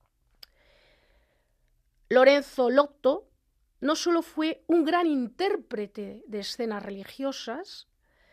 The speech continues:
de gran formato, sino también uno de los grandes retratistas del Renacimiento italiano. Sus retratos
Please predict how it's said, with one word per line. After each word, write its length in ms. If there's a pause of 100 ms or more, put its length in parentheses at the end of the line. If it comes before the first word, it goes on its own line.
(360)
de 160
gran 200
formato, 840 (580)
sino 460
también 440 (320)
uno 240
de 80
los 220
grandes 540
retratistas 1200
del 200
Renacimiento 1120
italiano. 800 (1800)
Sus 260
retratos 880